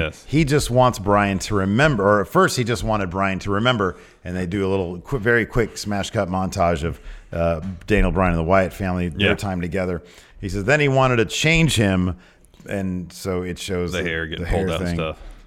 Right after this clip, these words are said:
Speaker 2: But now he just wants to hurt him.
Speaker 1: And he says, gets all kind of creepy and, and stuff, and he says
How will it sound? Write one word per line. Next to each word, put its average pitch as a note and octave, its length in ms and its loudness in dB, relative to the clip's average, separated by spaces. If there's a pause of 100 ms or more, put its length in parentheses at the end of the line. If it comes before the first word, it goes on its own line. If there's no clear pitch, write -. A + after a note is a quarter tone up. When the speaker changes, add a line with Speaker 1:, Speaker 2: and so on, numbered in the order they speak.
(140)
Speaker 2:
But G2 100 -2
now C#3 320 4
he A2+ 140 0
just G2+ 260 -4
wants G2 280 -2
to D2+ 120 -4
hurt E2 220 0
him. C2+ 280 -8 (720)
Speaker 1:
And F2 160 -8
he F2 80 -8
says, E2+ 480 -8 (460)
gets F2+ 160 -4
all E2+ 320 2
kind E2+ 160 -2
of E2 100 -6
creepy F2 420 -4
and, E2+ 220 -6
and E2+ 180 -4
stuff, E2+ 380 -2
and E2+ 80 -10
he F2 60 -10
says F2 260 -4